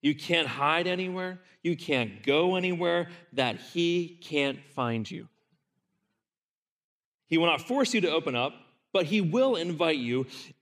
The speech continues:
uh, to experience the multitude of his grace and the love of, that, that is, comes through Jesus Christ.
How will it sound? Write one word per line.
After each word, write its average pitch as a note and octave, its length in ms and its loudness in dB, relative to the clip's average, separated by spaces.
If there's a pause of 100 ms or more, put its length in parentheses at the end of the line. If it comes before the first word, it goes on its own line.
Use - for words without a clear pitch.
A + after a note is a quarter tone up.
(200)
uh, C#3 220 0
to F#3 240 4
experience A#3+ 640 0
the E3+ 100 0
multitude G3 600 0
of F3 100 -2
his F3+ 180 0
grace C3 320 0
and C3 180 -8
the C3+ 80 -2
love C#3+ 460 0
of, B2 420 -6
that, B2+ 180 0
that C3 120 0
is, C3 180 0
comes D3+ 320 -4
through C3 160 -4
Jesus A#2+ 340 -2
Christ. - 540 -4